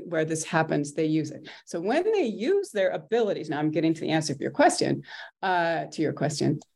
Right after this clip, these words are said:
uh, they join a community of people that support them in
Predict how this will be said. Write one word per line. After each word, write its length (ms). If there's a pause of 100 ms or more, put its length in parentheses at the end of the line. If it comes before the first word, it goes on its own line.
(140)
uh, 320 (220)
they 680 (360)
join 260
a 40
community 480
of 140
people 400
that 160
support 460
them 400 (280)
in 480